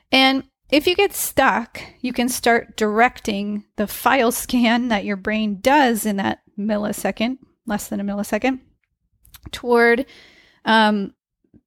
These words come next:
evidence of times that you have not known something and it was okay.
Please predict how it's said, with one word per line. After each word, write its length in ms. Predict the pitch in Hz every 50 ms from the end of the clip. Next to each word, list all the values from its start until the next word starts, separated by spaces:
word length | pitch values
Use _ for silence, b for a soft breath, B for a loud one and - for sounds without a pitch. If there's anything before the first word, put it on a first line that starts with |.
| _ _ _
evidence 460 | 233 254 214 233 233 226 220 202 -
of 160 | - - 214
times 420 | - - - 208 214 214 220 226 -
that 140 | - 208 208
you 120 | 208 220
have 240 | 196 214 202 185 202
not 260 | 214 226 240 226 -
known 280 | 220 214 226 240 262 262
something 440 | - 226 208 - - 202 202 208
and 140 | - 220 214
it 40 | 196
was 140 | 208 208 -
okay. 720 | 202 196 185 - - - - 233 226 202 - 180 - -